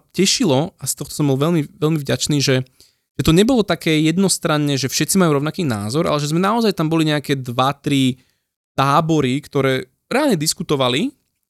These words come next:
a že tam priniesli aj témy, ktoré možno boli kontroverzné,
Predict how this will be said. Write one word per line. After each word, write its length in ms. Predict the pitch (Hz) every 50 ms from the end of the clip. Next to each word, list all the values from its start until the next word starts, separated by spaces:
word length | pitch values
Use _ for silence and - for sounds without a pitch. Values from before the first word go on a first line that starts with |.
| _ _ _ _ _ _
a 80 | _ 147
že 80 | 156 -
tam 140 | 220 214
priniesli 680 | - 214 214 233 226 - - 220 208 196 190 190 - - -
aj 260 | - 151 151 151 -
témy, 320 | - 170 180 190 190 185
ktoré 400 | - - - 165 165 160 156 156
možno 240 | 151 151 151 139 156
boli 160 | - 139 135
kontroverzné, 960 | 120 - 147 151 160 - 170 156 151 147 143 139 147 143 143 143 139 139 143